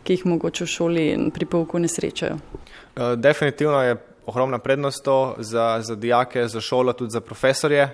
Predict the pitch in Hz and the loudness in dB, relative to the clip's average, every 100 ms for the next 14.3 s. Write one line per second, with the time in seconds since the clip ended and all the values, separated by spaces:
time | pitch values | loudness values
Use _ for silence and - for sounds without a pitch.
0 | - 117 123 127 - 123 123 120 117 - | -6 -4 -2 -2 -2 -2 0 0 -2 -2
1 | - - - 113 120 120 131 117 113 131 | -14 -20 -10 -4 -2 -2 -2 -2 -2 -2
2 | 135 127 123 127 113 113 139 143 - 151 | -2 -4 -4 -2 -2 -2 0 -2 -2 0
3 | 147 139 139 139 - 147 120 110 - 131 | 0 2 4 4 2 -2 -2 -8 -8 -6
4 | 120 123 120 117 110 - 117 117 139 - | 0 2 2 -2 -8 -6 -4 -2 -4 -6
5 | 117 123 123 120 120 - 117 113 127 113 | -10 -8 -4 -2 -2 -6 -8 -6 -6 -4
6 | 110 113 107 104 117 123 - - 131 123 | -2 -2 -4 -2 0 0 -2 0 0 0
7 | 117 120 117 113 123 117 113 - 120 117 | -4 -6 -6 -4 -2 0 -2 -4 -4 -4
8 | 110 117 113 120 117 - - - - - | -4 -4 -2 -2 -4 -10 -18 -20 -20 -6
9 | 117 113 117 117 120 120 - 113 - 117 | -4 -2 -4 -4 0 -2 -2 -8 -8 -10
10 | 110 110 - 104 104 - 139 131 120 123 | -8 -8 -8 -10 -8 -8 -6 -6 -4 -2
11 | 123 120 - 110 110 117 117 110 - 117 | -2 -4 -6 -6 -6 -6 -4 -6 -8 -8
12 | 110 107 107 104 113 110 117 117 113 110 | -4 -2 -4 -4 -6 -4 0 0 0 -4
13 | 104 107 - 147 139 127 123 120 120 117 | -6 -6 0 0 0 -4 -8 -4 -2 -4
14 | 113 135 131 | -2 -2 -2